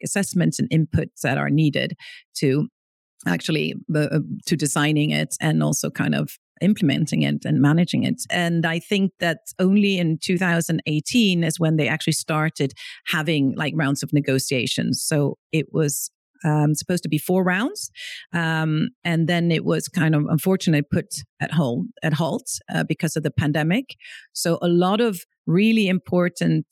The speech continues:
uh, whether treaties or agreements that needed to be made, um, you know, through multilateral, like, kind of negotiation didn't happen.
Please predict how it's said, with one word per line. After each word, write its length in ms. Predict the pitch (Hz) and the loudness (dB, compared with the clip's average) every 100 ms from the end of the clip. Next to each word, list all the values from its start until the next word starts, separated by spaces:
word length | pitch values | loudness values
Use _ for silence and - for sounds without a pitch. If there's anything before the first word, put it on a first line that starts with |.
| - | -4
uh, 420 | 156 156 147 139 | -2 0 0 -2
whether 520 | 131 156 147 131 117 120 - _ _ _ - 254 | 0 0 0 -2 -4 -6 -14 _ _ _ -16 -8
treaties 560 | - 226 220 214 214 170 | 0 2 4 2 2 0
or 80 | 160 | 0
agreements 560 | 165 214 214 208 202 | 0 2 4 4 2
that 160 | 190 180 | 0 0
needed 240 | 180 170 | 0 0
to 100 | - | -4
be 140 | - 175 | 0 2
made, 440 | 180 175 170 - | 2 2 -2 -2
um, 580 | 156 151 151 147 147 - _ - | -2 0 0 0 0 -2 _ -4
you 140 | 170 | 0
know, 280 | 147 147 - - - | 2 0 -2 -12 -4
through 380 | 170 165 127 - _ - | 0 2 0 -6 _ -2
multilateral, 800 | 175 160 165 185 156 175 165 147 | 0 0 0 0 0 0 0 0
like, 160 | 160 | -4
kind 160 | - 165 | -2 -2
of 80 | 151 | 0
negotiation 680 | 156 165 151 165 170 165 147 - - - | 0 0 0 -2 -2 -2 -2 -6 -16 -4
didn't 220 | 202 196 | 2 2
happen. 440 | 170 185 - 104 | 2 -2 -2 -4